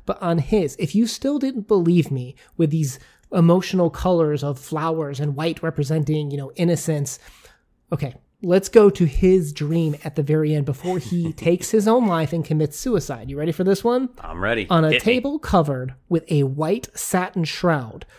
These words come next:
Speaker 1: stood a coffin. The coffin was covered with white silk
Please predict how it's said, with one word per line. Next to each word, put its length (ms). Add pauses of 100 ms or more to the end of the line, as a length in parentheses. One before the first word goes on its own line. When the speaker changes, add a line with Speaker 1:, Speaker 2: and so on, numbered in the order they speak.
Speaker 1:
stood 560
a 100
coffin. 600 (320)
The 100
coffin 600 (160)
was 180
covered 440
with 160
white 560
silk 460